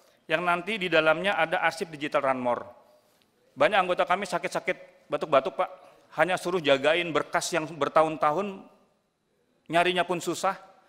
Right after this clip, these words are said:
perlu ruangan lagi besar. Nanti ke depan akan kita jadikan digital.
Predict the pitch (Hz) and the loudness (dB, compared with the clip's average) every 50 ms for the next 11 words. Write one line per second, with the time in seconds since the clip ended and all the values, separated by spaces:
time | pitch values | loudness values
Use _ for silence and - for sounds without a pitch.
0 | _ _ _ _ _ _ _ _ _ _ _ _ _ _ _ _ - 160 165 190 | _ _ _ _ _ _ _ _ _ _ _ _ _ _ _ _ -2 2 4 4
1 | 185 175 175 165 175 170 170 175 170 165 165 165 160 170 196 180 160 - - 185 | 4 6 6 6 6 6 6 4 2 2 2 2 2 0 -4 -8 -6 -2 0 0
2 | 190 196 202 208 - - - - _ _ _ _ _ _ _ _ _ _ _ - | 0 0 -2 -8 -16 -20 -20 -20 _ _ _ _ _ _ _ _ _ _ _ -18
3 | - - 147 156 160 196 175 180 170 160 - 180 180 180 165 170 165 160 165 165 | -8 -2 -2 0 0 -2 -2 -2 -2 0 0 0 -2 -2 -2 -4 -4 -4 -4 -4
4 | 170 156 156 151 160 156 143 147 139 135 135 127 - 117 113 101 | -4 -4 -2 -2 -2 -2 -2 -4 -8 -8 -6 -4 -2 -2 -2 -4